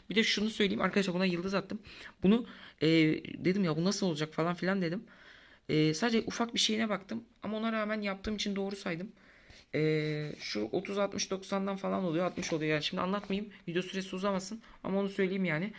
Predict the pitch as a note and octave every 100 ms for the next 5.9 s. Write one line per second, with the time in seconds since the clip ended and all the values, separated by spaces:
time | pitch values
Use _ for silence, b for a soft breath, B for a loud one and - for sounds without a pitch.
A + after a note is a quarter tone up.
0 | B - F#3+ F3+ G3+ F#3+ G3+ F#3+ F#3 F#3
1 | E3 F3+ F3 - D#3 F3 - B B B
2 | - D#3 D#3 F3 F#3+ F#3+ E3 D#3 D#3 -
3 | F3+ D#3+ D#3 D3+ E3+ D3 - E3+ E3 F3+
4 | F3 - C#3+ C#3+ D#3+ G#3 D3 C3+ B2+ C3
5 | B2 - F#3 - F3 D#3 C3 B2 A#2+